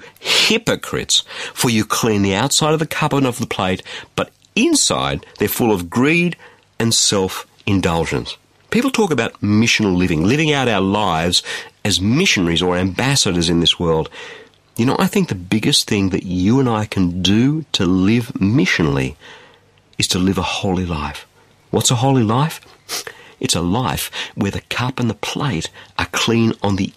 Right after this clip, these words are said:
inside as well as the outside. Peter the Apostle sums it up like this in his letter, First Peter chapter one, verse fourteen. "Like obedient children, don't be conformed to the desires you formerly had in ignorance. Instead,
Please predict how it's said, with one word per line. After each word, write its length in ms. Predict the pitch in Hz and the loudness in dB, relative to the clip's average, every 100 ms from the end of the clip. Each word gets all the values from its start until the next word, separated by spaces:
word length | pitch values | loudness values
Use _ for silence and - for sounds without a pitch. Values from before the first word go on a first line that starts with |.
| - | 0
inside 720 | 160 202 - - - 67 - _ _ _ _ | 2 4 2 2 0 -4 -8 _ _ _ _
as 180 | 98 87 | -4 -2
well 260 | 90 90 78 | 0 0 -2
as 120 | 85 | -2
the 120 | 90 | -2
outside. 480 | 76 - - 69 65 - - - - - | -4 -6 -4 -6 -6 -12 -12 -14 -10 -4
Peter 180 | 196 | -2
the 120 | 214 151 | 0 -2
Apostle 420 | - 165 - 104 | -2 -4 -2 -2
sums 320 | - 127 113 | -2 -2 0
it 60 | 113 | 0
up 160 | - | 0
like 200 | 95 95 | -2 0
this 240 | 123 101 95 | 0 2 2
in 160 | 87 - - | 0 -2 -6
his 180 | - 101 | -2 2
letter, 220 | 107 98 | 2 2
First 420 | 90 - 113 - | 0 0 0 0
Peter 300 | - 95 76 - - | -2 -2 -2 -8 -6
chapter 280 | - 95 98 | -4 -2 0
one, 240 | 87 87 | 0 0
verse 160 | 85 82 | 0 0
fourteen. 440 | - 82 82 82 - - - | 0 0 0 0 -4 -8 -4
"Like 400 | 104 110 113 110 - | 0 2 2 -2 -4
obedient 540 | 107 98 120 156 208 | -2 0 0 2 2
children, 540 | - 98 80 80 90 - - | 2 0 0 -2 -4 -8 -2
don't 320 | 110 151 - | 0 0 -2
be 120 | 208 | -2
conformed 560 | 202 247 214 139 113 117 | 0 0 0 0 0 0
to 80 | 104 | -2
the 100 | 101 | 0
desires 560 | 101 92 87 95 92 | 2 2 2 0 0
you 80 | 92 | 0
formerly 420 | - 98 90 90 | 0 0 2 0
had 240 | 76 85 82 | 0 -2 0
in 140 | 85 | 0
ignorance. 400 | 82 76 65 - - - - - - - | 0 -2 0 -2 -4 -8 -10 -18 -4 0
Instead, 600 | 104 - 214 220 - | 2 2 2 0 -2